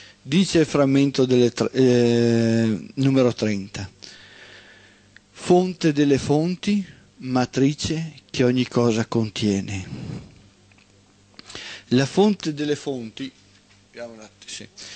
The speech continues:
La fonte delle fonti è la sostanza attraverso le cui qualità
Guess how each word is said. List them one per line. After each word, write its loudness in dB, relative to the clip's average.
La 2
fonte 2
delle 6
fonti 0
è 0
la 4
sostanza 0
attraverso 2
le 2
cui 2
qualità 2